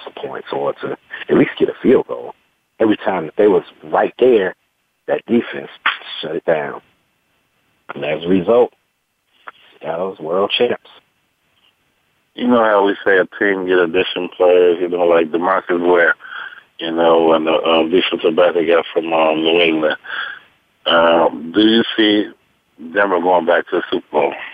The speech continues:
Speaker 2: with the addition of the players that they just added?
Speaker 1: I don't see, I don't see it. I don't, I don't think so. I think they'll, I think they'll end up, I think they'll end up going back to the playoffs. I do believe they'll win their division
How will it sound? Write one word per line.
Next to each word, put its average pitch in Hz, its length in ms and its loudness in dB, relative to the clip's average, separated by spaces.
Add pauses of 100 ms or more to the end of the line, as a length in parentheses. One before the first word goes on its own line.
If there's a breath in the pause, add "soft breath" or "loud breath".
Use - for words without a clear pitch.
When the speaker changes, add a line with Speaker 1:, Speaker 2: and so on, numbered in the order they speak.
(180)
Speaker 2:
with - 100 -2
the 87 80 0
addition 87 460 0
of 85 80 2
the 78 100 2
players 85 300 0
that 80 100 -2
they 80 120 0
just 82 280 -2
added? 76 300 2 (1000)
Speaker 1:
I 104 80 -2
don't 92 260 -4
see, 85 240 0
I 98 60 2
don't 82 300 -4
see - 180 -8
it. - 120 -6 (640)
I 98 60 -2
don't, 95 200 0
I 90 60 -2
don't 87 200 -2
think 78 160 -4
so. - 80 0
I 76 380 2
think - 180 2
they'll, 82 300 4 (540)
I 85 100 0
think 92 240 0
they'll 87 280 2
end 87 200 -2
up, 82 220 2 (1500)
I - 60 -2
think 120 240 2
they'll 98 240 2
end 98 160 -4
up 95 160 -2
going 92 280 0
back 92 240 0
to 95 60 -8
the 85 80 -4
playoffs. 76 580 -6
I 98 180 2 (120)
do 101 300 2
believe 92 400 4
they'll 85 300 2 (360)
win 95 220 2
their 87 160 0
division 85 640 -2